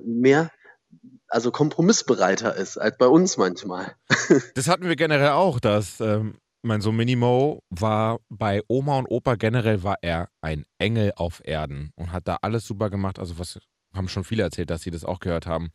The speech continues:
Speaker 2: „Mit dem Einschlafen klappt alles super und nicht hier noch ein Buch lesen, noch ein Buch lesen, noch ein Buch lesen, noch ein Buch lesen.“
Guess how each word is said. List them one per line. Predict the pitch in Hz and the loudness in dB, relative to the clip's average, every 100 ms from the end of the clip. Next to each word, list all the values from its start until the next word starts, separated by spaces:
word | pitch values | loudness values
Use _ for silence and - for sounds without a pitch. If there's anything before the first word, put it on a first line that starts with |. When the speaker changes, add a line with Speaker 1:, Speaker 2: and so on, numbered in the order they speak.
| _ _ _ _ - | _ _ _ _ -8
Speaker 2:
„Mit | 113 | -2
dem | 147 147 | -2 0
Einschlafen | 139 151 151 139 127 | -2 -2 -2 -2 -2
klappt | 135 120 | -4 -2
alles | 131 135 | -2 -2
super | 135 120 127 117 | -4 -2 0 2
und | 120 | 0
nicht | 120 | -2
hier | 135 | -2
noch | 135 214 | 0 0
ein | 233 220 | 0 -2
Buch | 170 170 | -2 -4
lesen, | 151 151 208 | -4 -2 2
noch | 294 277 | 0 2
ein | |
Buch | 214 202 | -4 -2
lesen, | 202 190 233 | -2 -2 2
noch | 294 | 2
ein | 269 | 2
Buch | 233 220 | -4 -2
lesen, | 202 185 240 | -2 -2 0
noch | 285 | 0
ein | 240 | -2
Buch | 202 190 | -4 -2
lesen.“ | 175 156 151 | -2 -2 -10